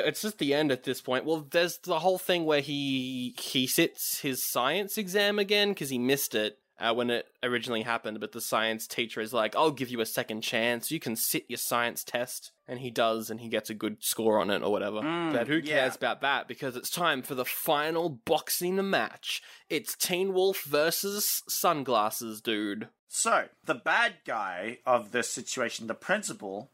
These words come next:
Speaker 2: wants him to win. The good guys want him to win. I'm saying the principal benefits
Speaker 1: Mm.
Speaker 2: if he wins. That's the whole point of his scholarship, if he wins. So, in the climax,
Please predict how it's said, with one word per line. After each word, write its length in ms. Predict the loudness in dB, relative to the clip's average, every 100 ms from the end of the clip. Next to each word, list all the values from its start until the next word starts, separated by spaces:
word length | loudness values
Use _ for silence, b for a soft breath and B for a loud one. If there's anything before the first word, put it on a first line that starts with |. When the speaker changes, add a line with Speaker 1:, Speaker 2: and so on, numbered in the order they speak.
| _
Speaker 2:
wants 460 | -10 2 2 2 -2
him 340 | -2 -2 -6 -8
to 120 | -4
win. 440 | 0 2 2 -2 -14 _
The 100 | -6
good 320 | 2 2 2
guys 640 | 0 -4 -4 -10 -8 -10 -12 _ 0
want 280 | 2 2
him 180 | 0 -4
to 100 | -4
win. 340 | -4 0 0 -4 _ _ -8
I'm 100 | -2
saying 300 | 2 2 -2 B B
the 80 | -4
principal 540 | 0 -2 0 0 0
benefits 1080 | -2 2 2 2 -6 -4 -4 -4 -6 -2 0
Speaker 1:
Mm. 340 | 2 2 2 2
Speaker 2:
if 180 | 0 0
he 160 | -8
wins. 500 | -2 2 2 0 -8
That's 180 | -4 0
the 100 | 2
whole 180 | 2 0
point 280 | 2 0 0
of 80 | -4
his 140 | -6
scholarship, 500 | 2 4 4 0 -4
if 80 | -4
he 80 | 0
wins. 300 | 0 0 -6 b b b
So, 280 | -6 2 2 2 -4
in 100 | 0
the 80 | 0
climax, 540 | 2 2 2 0 -2